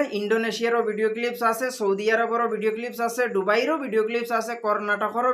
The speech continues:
ভিডিও ক্লিপস আছে। তো সারা ভিডিও ক্লিপস আমি আপনারারে দেখাইছি দেশের কোনায় কোনায় কি পর্যন্ত মেঘ বৃষ্টি শুরু হইছে, আর এই মেঘ বৃষ্টির কারণে মানুষে অনেক কষ্ট কতরা।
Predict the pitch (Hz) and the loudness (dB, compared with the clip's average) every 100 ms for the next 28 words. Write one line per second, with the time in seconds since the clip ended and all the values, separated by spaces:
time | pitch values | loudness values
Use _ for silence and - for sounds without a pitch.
0 | 220 185 175 175 175 175 151 143 139 147 | 2 0 0 2 2 0 -4 -4 -10 -10
1 | - 170 202 285 254 226 240 247 247 233 | -2 0 4 2 0 -8 -8 -6 -4 -2
2 | 220 220 196 196 202 208 208 202 185 190 | -2 0 -2 0 0 2 2 2 0 2
3 | 196 190 202 330 - _ - 180 190 220 | 2 0 -6 -6 -12 _ -6 -4 -2 -2
4 | 214 196 196 196 202 196 190 185 180 185 | -2 0 0 0 0 -2 -2 -6 -8 -6
5 | 196 208 202 208 180 180 185 180 196 180 | -4 -4 -4 -4 -4 -4 -6 -6 -6 -4
6 | 170 202 208 196 220 277 - _ - 180 | -4 0 0 0 0 -2 -4 _ -6 -4
7 | 175 196 208 196 196 190 196 - 202 190 | -2 -2 0 0 -2 -2 -8 -4 -4 -2
8 | 185 180 185 175 165 165 196 180 175 175 | -2 -2 -4 -4 -4 -4 -4 -4 -4 -4
9 | 175 - 185 - 226 165 147 135 | -6 -4 -4 -2 -4 -2 -2 -4